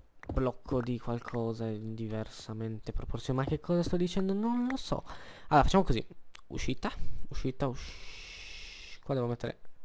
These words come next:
questa merda. Fammi uscire.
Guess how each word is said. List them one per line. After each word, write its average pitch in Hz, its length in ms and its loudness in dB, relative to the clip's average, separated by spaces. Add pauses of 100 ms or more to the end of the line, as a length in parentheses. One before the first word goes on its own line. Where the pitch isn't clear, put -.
(1080)
questa - 240 -6
merda. 160 420 0 (2750)
Fammi 117 220 -4
uscire. 208 460 2